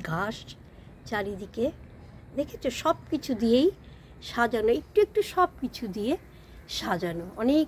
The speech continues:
রকম গাছের সমারোহ, দূরেও দেখতে পাচ্ছ কোনো কোনো গাছে ফুল। ছোট ভিডিওটা যদি বন্ধুরা তোমাদের ভালো লাগে, তোমাদের বন্ধু মন্দিরা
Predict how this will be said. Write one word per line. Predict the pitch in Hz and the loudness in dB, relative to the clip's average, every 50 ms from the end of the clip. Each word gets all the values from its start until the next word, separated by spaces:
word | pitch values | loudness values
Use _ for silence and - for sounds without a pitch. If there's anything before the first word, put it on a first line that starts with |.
| - 233 | 0 -4
রকম | 220 202 - 226 208 202 | -6 -6 -4 -2 -2 0
গাছের | 180 185 180 180 - - - 226 240 277 - - - - - - - - - | 0 -2 -2 -4 -6 -8 -6 -6 -6 -6 -6 -10 -20 -20 -20 -20 -18 -16 -14
সমারোহ, | - - - 208 202 185 196 202 196 190 214 190 156 170 240 254 | -12 -8 -2 0 0 2 2 2 2 2 0 0 2 2 2 2
দূরেও | 202 190 220 214 262 294 302 | 0 0 -2 0 2 2 2
দেখতে | 240 220 202 - - - | 4 2 0 0 -2 -8
পাচ্ছ | 196 - 202 196 - - - - | -8 -6 -8 -10 -10 -12 -10 -6
কোনো | 220 202 202 196 | -4 -2 -2 -2
কোনো | - 214 202 196 | -2 -2 -2 -2
গাছে | 180 190 180 180 - - - - | -2 -2 -6 -8 -10 -14 -18 -18
ফুল। | - - 220 240 285 320 - - - - - - - - - - - - - - - - - - - - - - - - | -14 -6 -2 0 0 0 -2 -6 -20 -20 -20 -20 -20 -20 -20 -20 -20 -20 -20 -20 -20 -20 -20 -20 -20 -20 -20 -20 -10 -4
ছোট | - 294 294 - | -2 0 4 4
ভিডিওটা | 311 247 208 226 196 220 208 202 - 214 | 4 4 4 4 6 6 6 6 4 2
যদি | 202 175 196 196 180 202 202 | -2 0 0 0 2 2 2
বন্ধুরা | 190 190 185 190 175 - 214 220 202 | 4 4 4 4 4 2 -2 -4 -4
তোমাদের | 202 - 196 185 180 185 190 185 - | -2 -2 -2 0 0 0 -2 -2 -2
ভালো | - 226 247 269 285 | -2 -2 0 2 2
লাগে, | 262 226 180 165 156 190 185 185 185 - - - - - - - - - - | 2 2 0 0 0 -2 -2 -2 -4 -10 -16 -20 -20 -20 -20 -20 -20 -8 -4
তোমাদের | - 208 214 214 208 202 220 208 202 185 | -2 2 2 4 6 8 6 6 6 4
বন্ধু | 202 202 202 185 165 214 226 | 4 6 6 4 4 2 2
মন্দিরা | 208 202 196 202 196 185 208 208 208 214 | 2 4 4 2 2 0 0 0 -2 -2